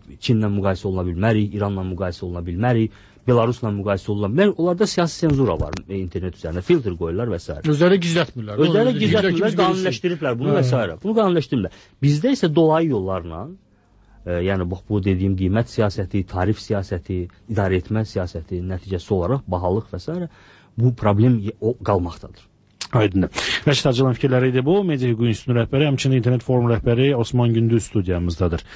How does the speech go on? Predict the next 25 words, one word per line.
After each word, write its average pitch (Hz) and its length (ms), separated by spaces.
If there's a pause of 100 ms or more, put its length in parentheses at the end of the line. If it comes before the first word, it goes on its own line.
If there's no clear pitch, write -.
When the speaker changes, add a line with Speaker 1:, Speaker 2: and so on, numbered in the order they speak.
(440)
Speaker 3:
Biz 202 140
isə - 180
hazırda 180 400
söhbətimizə, 156 720 (380)
əm, 135 260 (400)
Azərbaycanda 131 500
populyar 143 400 (160)
internet 120 300
resurslardan 120 540
biri 117 200
olan 151 320 (220)
Deyas, 139 500 (220)
ə, 107 180
saytının 123 600 (400)
rəhbəri 127 320
Elnur 123 180
Bayımovu 110 480
qoşuruq. 120 560
Ə, 139 240
söhbətə 110 320
Elnur 151 240
bəy, 151 160
vaxtınız 135 320
xeyir 101 160
olsun. - 200